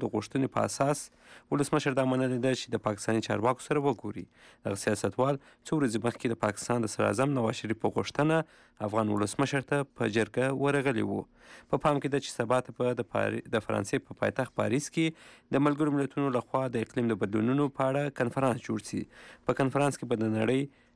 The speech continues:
د یو سلو درونوي هیوادونو مشران او استازي برخه واخلي.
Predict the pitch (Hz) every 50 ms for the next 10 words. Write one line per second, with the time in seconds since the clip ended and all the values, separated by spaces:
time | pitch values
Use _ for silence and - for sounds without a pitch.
0 | _ - - 101 110 107 110 117 127 143 139 - - 135 135 139 139 139 143 139
1 | 131 117 - 127 143 156 127 107 104 110 117 120 127 - _ _ _ - - 110
2 | 110 107 104 117 113 113 104 104 101 - - - 127 131 131 131 - 113 110 110
3 | 107 - - - 113 113 - - - 135 135 127 123 - - - 113 113 - -
4 | - - - -